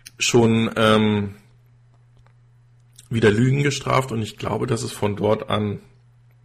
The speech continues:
noch weitere und weitere, ähm, Positivmeldungen von Tesla geben wird. Also ich, ich, ich kann mir im Moment nicht wirklich in den nächsten sechs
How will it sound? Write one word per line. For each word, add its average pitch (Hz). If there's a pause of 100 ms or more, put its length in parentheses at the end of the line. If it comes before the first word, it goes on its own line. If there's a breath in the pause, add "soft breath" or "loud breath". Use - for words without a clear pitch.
(1200)
noch 113
weitere 120 (300)
und 107
weitere, 107
ähm, 110 (300)
Positivmeldungen 110
von 101
Tesla -
geben 117
wird. 123
Also 104
ich, - (460)
ich, 123
ich 131
kann 135
mir 143
im 139
Moment 123 (720 loud breath)
nicht 131
wirklich 117
in 110
den 107
nächsten 113
sechs -